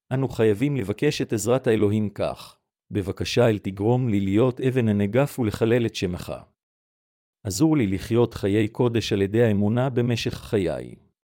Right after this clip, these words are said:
עזור לי לחיות חיי קודש שהם צדקת האלוהים." אנו חייבים להתפלל לאלוהים, שישמור עלינו כל רגע, כאשר אנו מבקשים עזרה לפאר את שם האלוהים. הוא נתן לנו את הצדקה,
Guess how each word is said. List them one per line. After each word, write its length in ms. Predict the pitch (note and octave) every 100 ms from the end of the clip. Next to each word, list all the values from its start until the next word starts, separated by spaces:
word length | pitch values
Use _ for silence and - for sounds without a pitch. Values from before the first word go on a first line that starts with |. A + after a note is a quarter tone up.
| _ _ _ _ _ _ _
עזור 320 | - F#2 F3 F3+
לי 100 | A#2+
לחיות 440 | G2+ - A#2 A#2
חיי 320 | - G2+ G#2+
קודש 440 | G#2+ B2+ A2 G2+ -
שהם 180 | G#2+
צדקת 520 | G2+ A2 G#2 - B2+ A#2+
האלוהים." 460 | G#2 G2+ A#2 B2 A#2 -
אנו 160 | A#2+ C3
חייבים 500 | - G2+ G2+ C#3 C3
להתפלל 520 | A2+ - G#2+ A2 C3
לאלוהים, 540 | A2 G2+ G2+ G#2 E2+ - _ _
שישמור 560 | - F#2+ - A#2 A#2
עלינו 400 | G#2+ G2+ G2 G2+
כל 220 | - A2+ A2+
רגע, 380 | A2+ F#2+ F2+ - _ _ _
כאשר 400 | - G2 - C3 G#2
אנו 160 | A2
מבקשים 580 | G#2+ G#2 G#2 - D3 C3+
עזרה 280 | G#2 G2+ C3+
לפאר 440 | A2+ - B2+ C#3+
את 80 | F#2+
שם 200 | G2 G2+
האלוהים. 580 | F#2+ G2 E2 D2+ A1+ A#1 _ _ _ _ _ _ _ _ _ -
הוא 140 | G#2
נתן 320 | G#2 - C#3
לנו 280 | C#3+ A2 G2+
את 100 | -
הצדקה, 580 | G2 - F#2+ - A#2